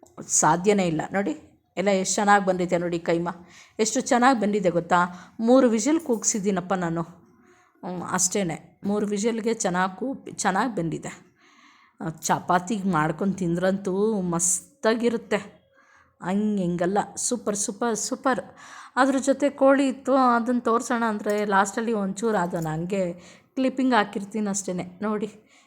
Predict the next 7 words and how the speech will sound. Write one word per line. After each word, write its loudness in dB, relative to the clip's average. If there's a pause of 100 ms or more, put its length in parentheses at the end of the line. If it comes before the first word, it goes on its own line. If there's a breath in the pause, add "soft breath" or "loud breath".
(180 soft breath)
ಈ 0
ರೀತಿ 0
ಮಾಡ್ಕೊಂಡು 0
ತಿನ್ನೋದು 0 (160)
ಅಷ್ಟೇ. -4 (640 loud breath)
ಆ, 6 (440 loud breath)
ಓಕೆಪ್ಪ, 0